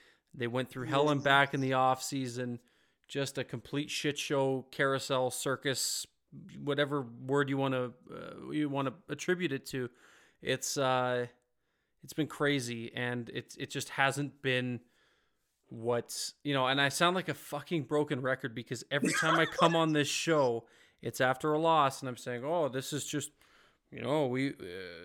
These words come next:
Speaker 1: this is what we've come to expect, and it's, everybody was expecting greatness, and this is what we're getting now." And
Speaker 2: Yeah,
Speaker 1: it's,
Speaker 2: every
Speaker 1: it's
Speaker 2: time I hear the
Speaker 1: <sighs>
Speaker 2: media be like, "Oh, the Flames have great Stanley Cup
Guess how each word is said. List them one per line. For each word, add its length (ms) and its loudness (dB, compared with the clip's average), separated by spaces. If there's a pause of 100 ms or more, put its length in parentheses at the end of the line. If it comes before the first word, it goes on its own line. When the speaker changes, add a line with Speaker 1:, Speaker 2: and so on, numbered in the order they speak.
(120)
Speaker 1:
this 180 -12
is 120 -12
what 180 -4
we've 320 -8
come 220 -2
to 60 0
expect, 600 0
and 120 -8
it's, 480 -8
everybody 420 -2
was 200 -4
expecting 460 -4
greatness, 540 -2
and 120 -8
this 180 -6
is 100 -4
what 160 -4
we're 100 -2
getting 300 -2
now." 340 -2 (540)
And 180 0
Speaker 2:
Yeah, 80 4
Speaker 1:
it's, 120 6
Speaker 2:
every 220 0
Speaker 1:
it's 120 -4
Speaker 2:
time 180 -4
I 120 -4 (100)
hear 200 0
the 140 -6
Speaker 1:
<sighs> 20 -6
Speaker 2:
media 420 0
be 180 -8
like, 240 0
"Oh, 200 4
the 160 0 (220)
Flames 300 -4
have 160 -6
great 220 0
Stanley 300 -8
Cup 200 -8